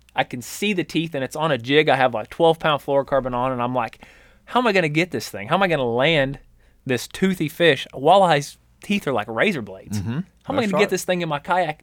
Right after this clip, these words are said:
Speaker 1: Do I even wanna get it in my kayak?"
Speaker 2: <laughs>
Speaker 1: So I'm scrambling for a stringer. My buddy, I'm gonna name him. I'm gonna name him right here. My buddy Garrett,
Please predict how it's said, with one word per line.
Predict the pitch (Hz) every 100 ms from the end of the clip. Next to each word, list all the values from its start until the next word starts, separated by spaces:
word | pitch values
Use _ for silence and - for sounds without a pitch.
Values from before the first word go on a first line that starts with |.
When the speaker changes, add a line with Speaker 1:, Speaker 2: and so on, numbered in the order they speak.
| 139
Speaker 1:
Do | 202
I | 226
even | 208 208
wanna | 151 247 254
get | 165 139
it | 120
in | 135
my | 135
kayak?" | 127 139 139 139 180 120 -
Speaker 2:
<laughs> | 110 - - - -
Speaker 1:
So | 147
I'm | - 196 208
scrambling | - 170 190 175 143 131
for | -
a | 110
stringer. | - 185 151 104 - _ _ _ _ _ _ _ _ _ _ _
My | 135 131
buddy, | 143 160 135 160 _ _
I'm | -
gonna | 277 165
name | 151 147
him. | 117 113 -
I'm |
gonna | 247 190
name | 170 156
him |
right | 135 143 156
here. | 139 113
My | 143 220
buddy | 226 156
Garrett, | 127 147 143 135